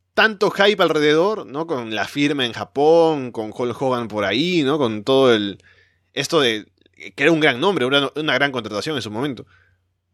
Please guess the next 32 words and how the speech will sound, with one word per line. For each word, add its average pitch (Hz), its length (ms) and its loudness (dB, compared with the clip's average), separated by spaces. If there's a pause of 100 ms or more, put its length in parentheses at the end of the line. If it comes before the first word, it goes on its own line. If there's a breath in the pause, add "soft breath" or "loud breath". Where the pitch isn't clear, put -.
(140)
Y 156 120 4
con 175 180 0
todo 226 180 4
lo 202 80 4
que 185 100 2
pasó, 214 520 -2 (800)
op-, 156 200 0
aportó 151 420 2
mucho, 180 640 -2
o 127 100 -4
sea, 160 180 0
aportó 139 280 -4
muy 202 160 -4
poco 190 280 0
a 127 60 2
lo, 110 200 -4
a 113 120 -2
lo 110 140 -4
que 113 100 -10
fue 147 160 -6
el 147 60 -4
producto 135 380 -4
de 117 100 0
N 120 100 -4
X - 180 -10
T, 160 80 -10
de 185 360 -2
W 123 220 -2
W 123 260 -2
E 131 40 -6
en 123 60 -10
general. 117 500 -4